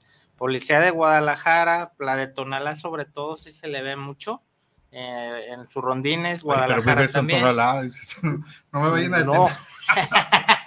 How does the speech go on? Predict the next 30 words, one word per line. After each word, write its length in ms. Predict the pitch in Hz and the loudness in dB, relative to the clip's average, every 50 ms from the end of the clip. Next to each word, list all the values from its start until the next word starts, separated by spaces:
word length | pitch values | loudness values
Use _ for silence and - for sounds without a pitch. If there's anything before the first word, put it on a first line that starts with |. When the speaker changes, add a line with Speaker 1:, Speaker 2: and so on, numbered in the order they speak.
| 185 - - - 240 285 277 254 - - - _ _ | 0 0 0 0 0 0 0 0 -4 -10 -18 _ _
Speaker 1:
Bueno, 280 | 139 156 170 180 185 | 2 4 4 4 2
fuera. 300 | 175 190 190 170 160 139 - - - - - - - - | 2 4 4 4 4 0 -2 -12 -20 -20 -20 -20 -20 -6
Este, 480 | - 143 147 143 147 - 165 156 151 151 | 0 0 0 0 0 2 4 4 4 6
yo 180 | 156 196 214 - | 4 4 4 4
creo 300 | - 247 254 254 254 254 | 4 4 4 4 4 0
que 80 | 240 | -4
es 140 | 233 - - | -6 -4 -6
una 300 | 240 233 240 233 233 - _ _ | -2 0 0 0 0 -4 _ _
falta 560 | - - 202 196 202 202 196 196 - 220 214 | -2 2 4 4 4 2 -6 -4 0 0 0
de 120 | 208 196 185 | 2 0 0
Speaker 2:
De 440 | 170 156 151 143 135 131 123 117 - _ | -2 -2 -2 -2 -4 -6 -8 -12 -16 _
Speaker 1:
coordinación, 800 | _ 147 143 131 139 139 135 135 135 120 113 131 165 175 175 170 | _ -2 0 0 0 0 0 -2 -2 -2 -4 -4 -2 -2 -2 -2
Speaker 2:
coordinación. 60 | - | -2
Speaker 1:
¿no? 200 | 170 190 208 - - | -2 -4 -4 -4 -6
Entre 360 | 156 151 156 151 156 147 139 | -6 -8 -6 -4 -4 -4 -4
las 280 | 139 139 135 131 - | -4 -6 -8 -10 -12
corporaciones, 800 | - - 139 135 _ - 135 131 127 123 - 170 180 196 220 208 - | -12 -12 -12 -12 _ -8 -8 -8 -8 -8 -8 -10 -10 -10 -12 -14 -16
porque 460 | _ 170 156 - _ - 135 131 123 110 _ _ _ _ 135 | _ -18 -18 -16 _ -12 -12 -12 -12 -14 _ _ _ _ -6
Speaker 2:
Oye, 160 | 135 170 170 | -4 -4 -4
Speaker 1:
el 80 | 147 | -2
Speaker 2:
pero 200 | - 165 151 156 | -4 -2 0 0
Alfaro 440 | 147 143 - - 160 180 196 226 226 | 0 0 2 2 2 4 4 2 -2
diario 260 | 175 170 196 220 254 | -2 -2 -4 -4 -6
se 100 | 220 - | -6 -6
está 220 | 170 - - 190 - | -6 -4 -4 -6 -6
peleando 320 | - 196 190 196 208 220 | -6 -10 -10 -10 -10 -12
con 340 | 214 _ - 175 165 160 151 | -14 _ -12 -10 -10 -8 -8
el 100 | 147 143 | -10 -8
gobierno 400 | 135 143 135 147 170 196 214 208 | -8 -10 -10 -10 -10 -12 -12 -16
federal. 340 | - 202 165 156 190 262 262 | -14 -10 -6 -4 -4 -4 -4